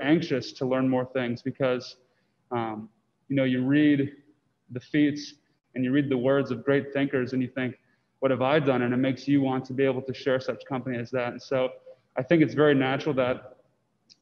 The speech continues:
as you, as you look for more, you realize you need to find more. And um, it sort of never stops. So that's sort of the boat I find myself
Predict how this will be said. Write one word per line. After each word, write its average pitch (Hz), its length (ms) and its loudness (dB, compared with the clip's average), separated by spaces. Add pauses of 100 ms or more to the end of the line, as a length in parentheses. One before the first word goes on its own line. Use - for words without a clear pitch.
(340)
as 143 240 -2
you, 131 280 2 (380)
as 131 160 -4
you 127 100 -2
look 160 220 2
for 170 100 0
more, 160 280 4
you 135 200 2
realize 139 380 2
you 131 60 0
need 139 140 2
to 127 80 -10
find 135 360 -2
more. 123 300 -2
And 123 260 -6 (400)
um, 113 360 -10 (100)
it - 160 -12
sort 147 180 0
of 127 80 0
never 131 240 -2
stops. 123 540 -6
So 120 240 -4 (240)
that's 139 200 0
sort 147 120 2
of 131 60 2
the 127 60 -2
boat 120 220 0
I 120 120 -4
find 120 280 -6
myself 123 460 -8